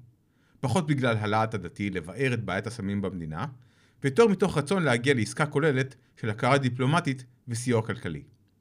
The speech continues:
כמו היום, גם אז, הטליבן רצה לשנות את השיח סביב הנושאים שעמדו בלב הדיאלוג שלו עם המערב,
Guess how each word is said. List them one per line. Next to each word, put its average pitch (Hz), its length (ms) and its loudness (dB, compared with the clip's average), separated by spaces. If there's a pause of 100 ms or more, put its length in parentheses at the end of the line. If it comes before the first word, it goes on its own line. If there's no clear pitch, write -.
(140)
כמו 131 220 4
היום, 104 280 2 (320)
גם 131 180 4
אז, 104 320 -4 (220)
הטליבן 123 600 0
רצה 180 200 0
לשנות 196 380 0
את 147 100 -4
השיח 147 340 0
סביב 123 260 0
הנושאים 117 400 -2
שעמדו 113 340 -2
בלב 123 260 2
הדיאלוג 113 400 0
שלו 104 160 -2
עם 98 120 -2
המערב, 87 440 -4